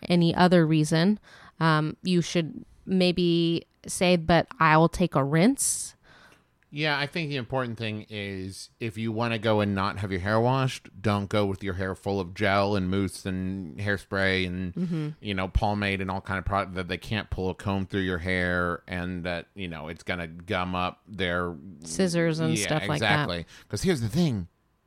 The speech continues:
Speaker 2: Hair cutting scissors are very expensive.
Speaker 1: They are.
Speaker 2: My,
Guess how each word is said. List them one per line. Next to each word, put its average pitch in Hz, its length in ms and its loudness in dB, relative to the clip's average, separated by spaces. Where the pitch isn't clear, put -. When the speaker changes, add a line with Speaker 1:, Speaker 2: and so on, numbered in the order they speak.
Speaker 2:
Hair 160 160 -4
cutting 151 260 0
scissors 127 380 0
are 107 100 -2
very 117 540 0
expensive. 113 800 -4
Speaker 1:
They 143 120 -4
are. 170 320 0
Speaker 2:
My, 127 320 -4